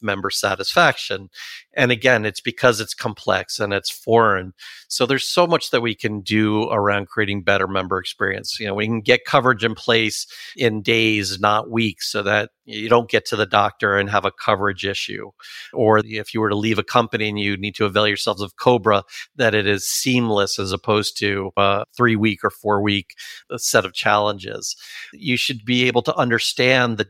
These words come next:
differences in real language between plans and understand the trade-offs of making an investment in one place versus another.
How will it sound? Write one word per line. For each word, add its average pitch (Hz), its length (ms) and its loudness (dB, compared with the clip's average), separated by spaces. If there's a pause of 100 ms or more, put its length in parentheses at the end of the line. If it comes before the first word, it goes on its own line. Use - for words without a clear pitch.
(120)
differences 107 840 0
in 101 580 -2
real 110 580 2
language 101 800 0 (360)
between 113 440 0
plans 101 720 0
and 113 220 -2
understand 110 880 0 (420)
the 139 80 4
trade-offs 107 720 0
of 117 340 -2
making 107 320 0
an 104 80 -2
investment 104 460 0
in 95 60 -10
one 107 180 0
place 104 340 -2
versus 98 520 -4
another. 98 460 -2